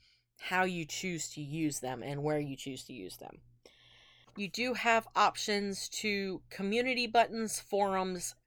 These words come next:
a help website, um, so that's really nice. You can get that community sense going. I think in the forums you should be able to have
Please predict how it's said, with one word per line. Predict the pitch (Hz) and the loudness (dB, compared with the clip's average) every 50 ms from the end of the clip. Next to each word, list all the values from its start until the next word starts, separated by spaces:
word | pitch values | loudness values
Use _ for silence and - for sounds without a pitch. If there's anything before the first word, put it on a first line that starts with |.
| _ - | _ 4
a | 180 170 151 | 4 6 6
help | 143 185 196 190 - - | 6 4 4 4 4 4
website, | 180 185 175 165 - - 175 170 170 170 165 151 - - - _ - - - - - _ _ _ | 4 4 4 2 2 4 6 8 8 6 6 2 -2 -12 -14 _ -20 -20 -20 -20 -20 _ _ _
um, | - 180 170 160 156 151 143 113 80 - - - 180 - - - - - _ - _ | 8 8 10 10 8 8 6 2 -2 -10 -14 -16 -18 -20 -20 -20 -20 -20 _ -20 _
so | - - - 202 | -10 -2 2 6
that's | 202 202 214 220 - - | 8 8 8 8 6 2
really | 226 202 190 190 180 | 2 4 4 2 2
nice. | 175 160 165 170 - - | 4 4 4 2 2 -2
You | 190 170 | -4 -2
can | - 180 160 165 160 156 151 _ _ _ _ _ - | 0 0 0 0 -2 -6 -8 _ _ _ _ _ 4
get | 196 202 196 190 - 175 175 | 6 6 6 6 4 0 6
that | 180 180 175 175 170 - - - - - - _ _ _ _ _ - - - - | 6 8 8 8 6 4 2 -4 -10 -10 -12 _ _ _ _ _ -20 -18 -14 -8
community | - - - 226 220 208 220 233 233 240 240 233 247 240 233 220 | -6 -2 0 2 2 2 2 2 6 4 4 6 4 0 -2 -2
sense | - - - 233 226 226 226 - - - 214 202 | -2 0 2 2 2 2 0 -2 -2 -2 -2 2
going. | 185 214 214 220 226 226 220 220 226 226 - - - - - _ | 4 4 4 6 4 2 2 0 -4 -6 -10 -20 -20 -20 -8 _
I | - 185 | -4 -4
think | - - 214 208 208 | 0 0 0 0 0
in | 214 190 | -2 -4
the | 190 | -4
forums | - - - 190 196 196 190 185 175 165 | -4 -2 0 2 2 4 2 0 -2 -4
you | 175 180 | -4 -4
should | - - - 196 175 | -4 -2 -2 -2 -2
be | 175 185 160 | 2 4 4
able | 151 180 175 170 165 | 4 6 4 2 0
to | 170 | 0
have | 156 165 165 160 | 0 0 0 0